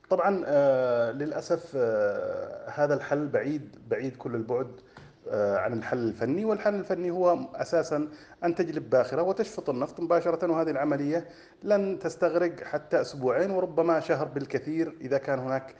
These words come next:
طبعًا، وهناك أكيد أعطال في الباخرة وتحتاج، آه، إعادة صيانة، فالفترة الأطول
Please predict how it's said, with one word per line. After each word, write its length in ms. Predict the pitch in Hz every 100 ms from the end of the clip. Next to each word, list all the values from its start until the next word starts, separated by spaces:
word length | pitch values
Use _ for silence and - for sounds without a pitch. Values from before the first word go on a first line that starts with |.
| - - _
طبعًا، 260 | 107 117 175
وهناك 280 | 170 151 113
أكيد 260 | - 123
أعطال 320 | 107 104 123 113
في 60 |
الباخرة 420 | 101 117 - 120
وتحتاج، 480 | 120 107 - 120 123 - -
آه، 380 | 110 101 98 107
إعادة 240 | 104 127
صيانة، 420 | 139 180 131 87 - - - - _
فالفترة 1000 | - 156 151 147 120 120 127 175 175 165
الأطول 540 | 143 151 135 143 143